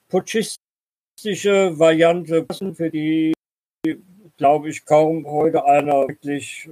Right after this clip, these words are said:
argumentieren kann. Das heißt, die Form einer selbsternannten Avantgarde, die dann, äh, meint, über einen Putsch oder sonst wie die,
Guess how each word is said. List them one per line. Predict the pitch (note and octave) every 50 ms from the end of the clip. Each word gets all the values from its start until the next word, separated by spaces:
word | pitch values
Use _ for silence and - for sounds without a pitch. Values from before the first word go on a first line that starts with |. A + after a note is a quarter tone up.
| D#3+ -
argumentieren | C#3+ C#3 - C#3 C#3 C#3 _ _ - C#3 A2+ - - D#3+ F#3 G#3 G3 F#3 F#3+ F3
kann. | - - G#3 G#3+ G#3 G#3+ A3 A3 _ _ _ _ _ _ _ _ _ _ _ _ _ _ _ _ _ _ -
Das | D3+ D3 - -
heißt, | D3+ C#3+ D3+ D3+ - - - - -
die | D3 C#3 C3+ C3 C3+ B2+ _ _ - -
Form | E3+ E3+ D#3+
einer | C#3+ C#3+ C#3+ C#3+ D3
selbsternannten | C3+ - D#3 D#3+ D#3+ - - E3+ D#3 D3 C#3+ D3+ D#3 D#3+ D#3 - D3+ C#3+ C#3 C3+
Avantgarde, | C#3 C3+ B2+ C#3 C3+ _ _ _ _ _ _ - C3 B2+ A#2+ A2+ C#3 C3+ D3+ E3 F3 D#3+
die | D3 D#3 D3 C#3+ C#3 C#3
dann, | C#3+ C#3 C3+ C3+ C3+ C3 B2+ B2+ A#2 _ _ _ _ _ _ _ -
äh, | C3 B2+ B2+ B2+ A#2+ A2+ A2 _ _ _ _ _ _ _ _ _ _ _ _ _ _ _ - C3+ B2
meint, | - C#3 D3+ E3 E3 D#3+ D#3 D3
über | D#3 D3+ C3+ C#3+ C#3 C3+
einen | C#3 C#3 C3 A#2
Putsch | - - F#3 G3+ - - - E3
oder | D3+ C#3+ C#3+ C#3
sonst | C#3 D#3 D#3+ - _ _ _ _ _ _ _ _ - D3+ D3 - - C3 A#2
wie | F3 D#3+ D3+
die, | C3+ - D3 C3+ C3